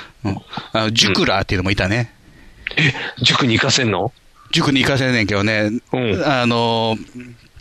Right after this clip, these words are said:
Speaker 1: 要は怪人サイドとしては、
Speaker 2: うん。
Speaker 1: あのー、子供たちを、
Speaker 2: うん。
Speaker 1: ぐうだらにさして、
Speaker 2: あー、なるほど。
Speaker 1: で、ぐうだらなやつが蔓延すれば、
Speaker 2: うん。
Speaker 1: 地球を征服できると。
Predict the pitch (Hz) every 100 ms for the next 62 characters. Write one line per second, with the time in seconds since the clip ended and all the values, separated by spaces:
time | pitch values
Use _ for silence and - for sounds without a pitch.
0 | - - - - - 185 165 135 - 165
1 | 170 170 156 175 143 104 - - 107 104
2 | 98 - _ - - - 110 87 - -
3 | - _ - 98 95 95 95 95 95 -
4 | 165 175 170 127 - 101 104 95 - _
5 | _ - - 117 104 98 - 131 180 226
6 | 214 196 190 170 160 143 - 92 95 -
7 | - - - _ _ - 151 185 190 185
8 | 180 175 170 147 143 135 127 107 180 151
9 | 131 214 240 233 233 220 190 202 196 202
10 | 214 170 190 220 220 214 214 220 190 175
11 | 151 - - - 147 147 139 170 151 143
12 | 131 117 104 -